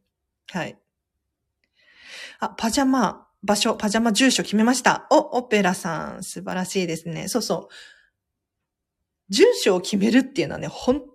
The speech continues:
当にコツです。うん、ぜひオペラさんの真似してほしいなと思います。も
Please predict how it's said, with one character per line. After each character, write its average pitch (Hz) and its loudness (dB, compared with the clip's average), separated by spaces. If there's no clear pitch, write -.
当 277 -6
に 262 -2
コ 247 2
ツ 240 -2
で 240 2
す。 - -10
う 196 2
ん、 190 0
ぜ 226 0
ひ - 0
オ 220 0
ペ 214 2
ラ 190 0
さ 180 -8
ん 156 -6
の 156 -8
真 165 -6
似 185 -2
し - -8
て - -6
ほ 170 -4
し - -2
い 165 -4
な 147 -8
と - -14
思 - -16
い - -20
ま 107 -16
す。 - -20
も 226 -2